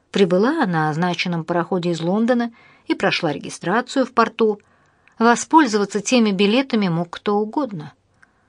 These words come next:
Последним, в чьих руках Люси видела продолговатые кусочки бумаги, был тот страшный тип Мартин. А Эдвард видел, как он убегал из дома. Один из билетов он мог взять себе, другой продать кому-нибудь,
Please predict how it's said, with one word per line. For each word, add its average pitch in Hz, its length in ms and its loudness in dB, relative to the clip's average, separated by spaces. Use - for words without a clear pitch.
Последним, 202 520 2
в - 80 -10
чьих - 240 0
руках 214 360 2
Люси 208 260 0
видела 180 380 2
продолговатые 202 760 0
кусочки 208 520 -2
бумаги, 185 720 0
был 294 260 2
тот 294 160 -4
страшный 240 560 -2
тип 226 380 -4
Мартин. 156 800 -2
А 185 180 4
Эдвард 240 420 2
видел, 156 320 -2
как 269 240 0
он 294 100 0
убегал 208 380 0
из 165 160 -2
дома. 156 460 -2
Один 254 280 4
из 233 140 2
билетов 262 460 2
он 160 120 -2
мог 156 160 -4
взять 156 300 -4
себе, 196 460 0
другой 165 340 2
продать 160 580 -2
кому-нибудь, 190 680 -2